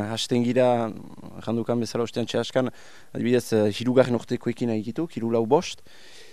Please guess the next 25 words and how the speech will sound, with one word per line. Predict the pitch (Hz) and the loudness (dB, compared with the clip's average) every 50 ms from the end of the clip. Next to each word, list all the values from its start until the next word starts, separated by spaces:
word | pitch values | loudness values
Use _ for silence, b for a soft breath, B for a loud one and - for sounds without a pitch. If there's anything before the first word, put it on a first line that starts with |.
| b b | b b
eta | - 110 - 139 143 139 | -4 2 6 8 8 8
bertso | 123 113 - - | 8 4 2 0
eskolak | 117 - - 135 160 143 | -2 2 8 8 8 10
laugarren | 131 131 131 131 135 131 147 139 | 10 10 12 10 8 8 6 2
urtean | 135 - - 139 127 113 | 2 0 2 0 2 2
normalean | 107 107 110 120 117 117 117 | 0 -2 -2 0 0 2 0
hasten | 113 110 - - 120 113 | 0 -2 -2 -2 -4 -2
ti. | - 110 | 0 0
Ordean, | 104 110 117 117 - - - - - - - 87 104 110 107 110 | 0 2 2 0 0 -4 -8 -18 -18 -12 -8 -4 -4 -4 -2 0
guriduk | 120 135 143 156 151 - | 2 4 4 4 6 6
hor | 147 127 131 107 95 92 95 | 4 4 4 0 -2 0 0
hirugarrenean | 120 127 131 135 135 135 143 147 151 156 151 143 | 0 2 4 6 6 6 6 4 4 4 4 4
deia | 135 139 147 143 | 4 6 6 6
erakustia, | 135 139 135 - 139 131 - - 151 156 156 165 160 | 6 6 4 2 0 -4 -2 4 8 10 12 12 12
eta, | - - 139 135 b b b b b b b b | 10 8 6 6 b b b b b b b b
eh, | 120 120 117 117 117 117 113 113 110 113 | 6 8 10 10 10 10 8 8 6 6
erakustia | 127 127 - 143 - 180 170 | 4 4 4 4 4 4 4
jostatzen | 123 117 135 - - 165 - - 120 107 | 4 2 0 2 2 0 0 0 -2 0
da | 101 98 | 0 0
girela | 98 98 98 92 95 90 90 | 0 -2 -2 -2 -4 -6 -8
euskaraekin. | 90 87 - - 95 92 90 92 - - 95 85 87 95 98 - - | -8 -8 -6 -6 -6 -6 -6 -8 -10 -12 -12 -12 -12 -14 -16 -14 -10
Eh, | 101 98 92 92 95 95 92 90 - b b b b b b | -8 -6 -6 -6 -6 -6 -8 -8 -10 b b b b b b
ez | - 107 - | -4 -2 0
sartuz | - - 101 - - - 110 107 104 - | 0 -2 -4 -6 -6 -6 -4 -4 -4 -6
txapelketa, | - - 95 - - 104 98 95 104 101 - 104 101 | -8 -10 -10 -8 -10 -12 -10 -12 -12 -12 -10 -12 -10